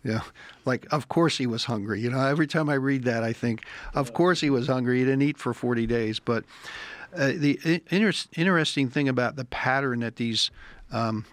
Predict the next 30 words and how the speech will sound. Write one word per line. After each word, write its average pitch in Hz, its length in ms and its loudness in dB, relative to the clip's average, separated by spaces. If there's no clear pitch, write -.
that 127 160 -2
these 131 180 0
temptations 127 760 0
have 104 280 -2
is 110 120 -4
that, 120 180 0
you 139 100 2
know, 127 280 2
in 139 160 -2
the 127 80 2
first 180 420 0
one, 123 340 0
um, 120 340 0
the 123 200 0
devil 139 340 2
says, 113 420 0
"If 165 260 0
you're 170 140 4
the 139 80 0
Son 143 260 0
of 113 100 -2
God," 113 460 0
it's 127 180 0
almost 196 320 2
as 143 120 0
if 143 140 0
the 127 80 -2
devil's 135 420 0
trying 135 340 0
to 120 200 0